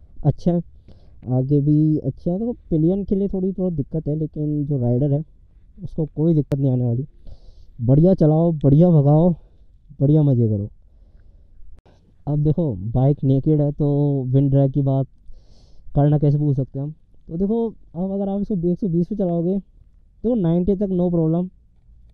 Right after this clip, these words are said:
विंड ड्रैग इतना नहीं है, लेकिन एक सौ बीस के बाद में जो ड्रैग महसूस होगा आपको विंड का, वो काफ़ी अच्छा होने वाला है। देखो वो बाइक का कॉन नहीं है, वो नेकेड में प्रॉब्लम होती ही है,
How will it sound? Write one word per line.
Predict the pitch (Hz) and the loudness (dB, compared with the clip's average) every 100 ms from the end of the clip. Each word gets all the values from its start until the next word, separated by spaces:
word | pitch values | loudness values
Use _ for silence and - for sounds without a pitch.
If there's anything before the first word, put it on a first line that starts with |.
| - - - | -20 -20 -6
विंड | 127 143 143 | -2 0 0
ड्रैग | 156 | 0
इतना | 151 151 | 0 -2
नहीं | 147 120 | -2 -4
है, | 143 - - - - - - | -6 -10 -16 -20 -20 -20 -4
लेकिन | 139 160 160 180 | 0 2 2 2
एक | 170 - | 0 0
सौ | 156 | -2
बीस | 160 165 | -2 -2
के | - | 0
बाद | 156 147 160 | 0 0 0
में | 190 | 0
जो | 196 180 | 0 0
ड्रैग | 143 147 160 | 0 2 2
महसूस | 151 151 165 | 2 0 -2
होगा | 151 147 | -2 0
आपको | 143 151 | -2 -4
विंड | 139 135 | -4 -2
का, | 151 | -2
वो | 156 | -2
काफ़ी | - 139 156 | -2 0 2
अच्छा | - | 2
होने | 156 | 2
वाला | 135 123 | 2 0
है। | 147 - - - | -4 -10 -10 -4
देखो | 220 233 | -2 -2
वो | 139 175 220 233 254 170 127 123 | -2 -2 -2 -2 -6 -10 -12 -4
बाइक | 123 151 185 | 0 2 0
का | 214 | -2
कॉन | 190 175 | 0 0
नहीं | 156 139 | 2 0
है, | 202 - - - - - - | -2 -8 -20 -20 -20 -12 -4
वो | 214 | 0
नेकेड | 190 180 190 | 0 0 0
में | 202 | -2
प्रॉब्लम | 202 185 190 156 | -2 0 2 4
होती | 147 147 185 | 4 4 6
ही | 160 | 6
है, | 127 | 4